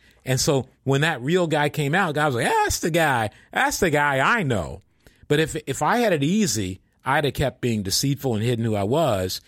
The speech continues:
And instead it all came out. And so one of the questions I have for you guys is, you know, like, for me, I know there have been a number of things, but, like, when I had kids with special needs,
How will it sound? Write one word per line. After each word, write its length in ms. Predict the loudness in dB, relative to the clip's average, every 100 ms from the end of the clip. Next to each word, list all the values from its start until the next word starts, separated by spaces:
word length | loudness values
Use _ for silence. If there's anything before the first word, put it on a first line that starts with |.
| _ _ -8
And 140 | -4
instead 340 | -2 0 0 2
it 60 | 2
all 180 | 0
came 320 | -2 -4 -2 0
out. 320 | 0 -2 -8 _ _ -6
And 120 | -4
so 320 | 0 2 0 -4 _
one 220 | -4 0 2
of 40 |
the 60 | 2
questions 340 | 0 0 0
I 80 | 0
have 180 | -2 -2
for 100 | -4
you 200 | -2 -2
guys 300 | -2 -2 -2
is, 260 | -2 -4 -10 _ _
you 140 | -2 0
know, 180 | 0
like, 160 | 0 -2
for 120 | -2
me, 200 | 0 2
I 140 | 2 0
know 360 | 2 0 0 -2
there 120 | -2
have 60 | 0
been 100 | 0
a 40 |
number 300 | 2 0 0
of 100 | -2
things, 260 | -2 -2 -2
but, 80 | -2
like, 120 | -2
when 100 | 0
I 100 | 0
had 200 | -2 -2
kids 180 | -4 -4
with 100 | -6
special 320 | -4 -4 -2
needs, 380 | 0 0 -2